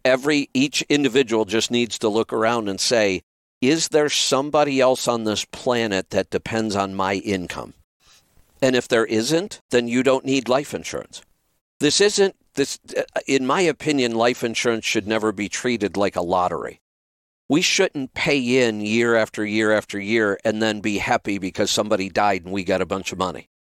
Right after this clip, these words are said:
Uh, that's really, uh, but if you depend on somebody's income, the children depend on their parents' income, uh, a working spouse should have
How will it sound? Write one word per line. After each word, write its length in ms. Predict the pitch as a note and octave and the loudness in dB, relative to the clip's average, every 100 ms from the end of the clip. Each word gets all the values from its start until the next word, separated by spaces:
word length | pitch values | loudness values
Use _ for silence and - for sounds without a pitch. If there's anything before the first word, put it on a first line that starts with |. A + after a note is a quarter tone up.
| _ _ | _ _
Uh, 100 | - E3+ - | -2 0 2
that's 260 | D#3+ - | 0 0
really, 440 | E3 G3+ F#3 C3+ B2+ _ - | 0 2 2 0 -2 _ -4
uh, 60 | D3 - - _ _ _ - - | -4 -4 -20 _ _ _ -20 -2
but 160 | D#3+ D3+ | 2 2
if 240 | D3 - | 2 0
you 360 | C#3 C#3+ C#3 C3 - | 0 4 2 0 -2
depend 800 | A#2+ G#2 - - C#3 D#3 E3 C3+ - | -2 -2 -6 -4 -2 -2 -2 -2 0
on 220 | A#2+ A2+ | -2 0
somebody's 880 | - - C#3 C3 A#2+ A2 G#2 G#2 - - | -2 -2 -2 0 2 2 -2 -4 -6 0
income, 1160 | C#3+ D#3+ F3 E3 - - F#2 E2 D#2+ A#2+ F#3 _ _ _ - | 2 2 0 -4 -6 -4 -2 0 -2 -2 -4 _ _ _ -20
the 80 | - | -8
children 680 | - - A2+ A#2 A2 A#2+ | -4 0 2 2 0 0
depend 360 | A2+ G2 A2 G#2+ | 0 -2 0 0
on 120 | G2 | 0
their 120 | E2+ | -2
parents' 480 | D#2 - B2 A#2 A2+ | -6 -2 0 0 -2
income, 480 | A2 A2 A2 G#2+ G#2+ - _ _ _ | -2 -2 -2 -2 -4 -10 _ _ _
uh, 320 | F#2 F2+ F2 F2 _ - - - | -6 -2 0 -2 _ -20 -16 -4
a 220 | G#2 F#2+ | -2 -2
working 760 | F#2 G2 A#2 A#2 - A#2+ A2 G#2 | -6 -2 0 0 0 -2 -2 -2
spouse 800 | - - A2+ A2 A2 - - - _ _ | -4 0 2 4 2 -2 -6 -10 _ _
should 220 | - - G#2+ | -2 0 2
have 320 | G#2 G#2 | 2 2